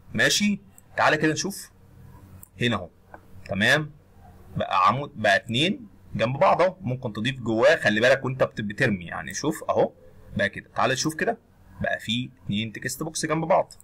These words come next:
تمام؟ طيب تعالى كده نزود دي، خليها تلاتة، بقى في ايه؟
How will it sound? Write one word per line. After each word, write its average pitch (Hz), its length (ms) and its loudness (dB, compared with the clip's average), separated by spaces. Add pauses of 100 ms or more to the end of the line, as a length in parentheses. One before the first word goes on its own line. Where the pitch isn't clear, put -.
(360)
تمام؟ 139 440 2 (200)
طيب - 140 -4 (360)
تعالى 131 260 4
كده 156 200 0
نزود 147 640 2 (260)
دي، 110 260 -6 (560)
خليها 110 500 0 (260)
تلاتة، 113 340 2 (460)
بقى - 160 0
في - 120 -4
ايه؟ 120 380 2